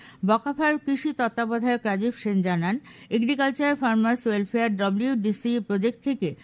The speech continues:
প্রত্যেক সুবিধাভোগীকে দশ হাজার টাকা মূল্যে জিনিস প্রদান করা হয়। বকাফা পঞ্চায়েত সমিতির চেয়ারপারসন কৃষ্ণাবতী রিয়াং, কাঠালিয়াছড়া ভিলেজের চেয়ারম্যান রঘুনাথ রিয়াং, কাঠালিয়া জল বিভাজিকা প্রকল্পের সম্পাদক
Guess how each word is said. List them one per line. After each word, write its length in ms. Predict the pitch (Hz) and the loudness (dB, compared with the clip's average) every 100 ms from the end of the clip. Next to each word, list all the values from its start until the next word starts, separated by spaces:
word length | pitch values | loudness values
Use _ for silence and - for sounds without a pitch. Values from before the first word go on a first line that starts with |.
| - - | -20 -8
প্রত্যেক 380 | 240 277 285 311 | 0 0 2 -2
সুবিধাভোগীকে 720 | - 254 269 269 262 277 262 269 | 0 0 2 0 0 -2 -2 0
দশ 260 | 208 220 240 | 2 0 -2
হাজার 200 | 220 208 | -4 -2
টাকা 200 | 214 208 | -2 0
মূল্যে 300 | 214 214 220 | 2 4 2
জিনিস 320 | 196 214 262 | 2 2 0
প্রদান 280 | - 202 180 | -2 -2 0
করা 260 | 170 170 160 | 0 -2 0
হয়। 220 | 165 147 - - - 190 | -2 -4 -10 -20 -6 0
বকাফা 380 | 220 285 277 | 0 0 -2
পঞ্চায়েত 360 | 294 277 269 285 | 0 0 0 -2
সমিতির 380 | 285 269 247 262 | 0 -2 -2 -2
চেয়ারপারসন 600 | 254 240 233 240 262 247 | 0 -2 0 -2 0 0
কৃষ্ণাবতী 520 | 254 - 247 220 240 | 0 -2 -2 -2 -2
রিয়াং, 320 | 226 220 240 | 0 0 0
কাঠালিয়াছড়া 720 | 247 202 214 214 214 226 220 | 0 -2 0 0 0 -2 -2
ভিলেজের 460 | 208 220 214 214 214 | 0 0 2 0 -2
চেয়ারম্যান 520 | 214 214 214 220 214 220 - - - | -2 0 2 2 0 -4 -10 -8 4
রঘুনাথ 460 | 220 233 262 247 233 | 6 6 4 4 0
রিয়াং, 380 | 233 226 233 269 | 0 0 0 0
কাঠালিয়া 680 | 247 190 226 226 226 226 220 | -2 -2 0 0 2 2 2
জল 320 | 202 208 226 | 2 2 2
বিভাজিকা 500 | 214 220 214 220 220 | 2 0 0 -2 -2
প্রকল্পের 480 | 208 202 214 196 214 | -4 -4 -4 -2 -2
সম্পাদক 520 | 208 202 214 208 | 0 0 -2 -2